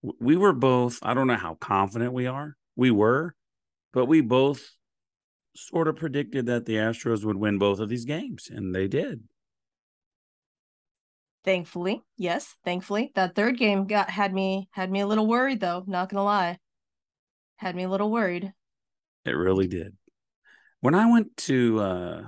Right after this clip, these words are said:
Speaker 1: I guess before the fourth game, I was thinking, "You know what? With all these low-scoring games, somebody's just gonna score a ton of runs in the fourth game." And I wish I would have, like, tweeted it and got some credit for that, but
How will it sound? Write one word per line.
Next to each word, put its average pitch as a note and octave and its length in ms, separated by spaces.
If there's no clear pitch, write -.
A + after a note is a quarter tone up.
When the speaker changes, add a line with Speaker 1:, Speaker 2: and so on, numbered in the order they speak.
Speaker 1:
I B2+ 100
guess E3+ 160
before C#3+ 360
the G#2+ 80
fourth A#2 380
game, F2+ 320
I F#2 60
was G2+ 180
thinking, G2+ 400
"You C#3 100
know F3 140
what? D3 300
With G#2 160
all D#3+ 200
these D3+ 280
low-scoring A#2 680
games, A2+ 420
somebody's E3+ 520
just - 240
gonna F2 200
score E2+ 340
a D2 40
ton A2 360
of G2 80
runs D#2+ 500
in G2 120
the F2+ 100
fourth E2+ 380
game." D#2+ 320
And F#2 160
I F#2 100
wish G#2+ 220
I A2+ 100
would G#2+ 180
have, E2+ 160
like, E2 260
tweeted D3 400
it - 140
and E2 100
got F2+ 200
some - 140
credit G#2+ 400
for - 120
that, E2+ 340
but D2+ 200